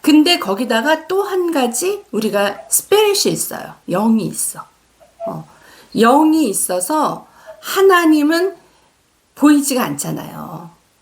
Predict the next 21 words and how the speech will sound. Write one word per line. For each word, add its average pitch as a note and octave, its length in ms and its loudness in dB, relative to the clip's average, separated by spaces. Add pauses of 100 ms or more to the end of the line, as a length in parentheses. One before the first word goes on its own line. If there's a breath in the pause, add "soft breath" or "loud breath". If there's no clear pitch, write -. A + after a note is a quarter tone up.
(300)
하나님은 E4+ 440 4
볼 A#3 220 4
수 C4+ 120 -2
있는 A#3 160 2
사람 G3 280 -6
없잖아요. - 420 -16 (840)
어, - 140 -4 (320)
자기가 C#4 500 0
기도하면서 B3 760 2
이렇게 G3+ 420 -4 (320 loud breath)
그 A3+ 220 -4
어떠한 G#3+ 560 0
그 A3+ 180 -4
체험으로 A4 600 2
만나는 G3+ 420 -2
거지, F3 280 -2
이렇게 G#3+ 680 -2
우리처럼 B3+ 500 2
이렇게 F#3 200 -2
하나님이 C#4+ 380 0
막 F3+ 320 -4